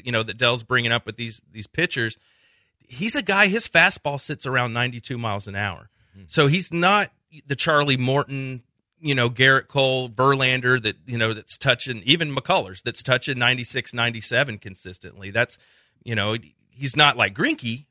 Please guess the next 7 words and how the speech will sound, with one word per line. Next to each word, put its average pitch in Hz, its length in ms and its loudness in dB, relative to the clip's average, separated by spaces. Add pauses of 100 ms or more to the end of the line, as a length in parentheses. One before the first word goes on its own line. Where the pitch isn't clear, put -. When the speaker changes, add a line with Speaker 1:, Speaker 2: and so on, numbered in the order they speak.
Speaker 1:
but 131 200 2
he's 135 240 0
not, 127 340 2 (260)
you 127 120 -8
know, 101 100 -2
a 90 40 -8
flamethrower. 85 760 -10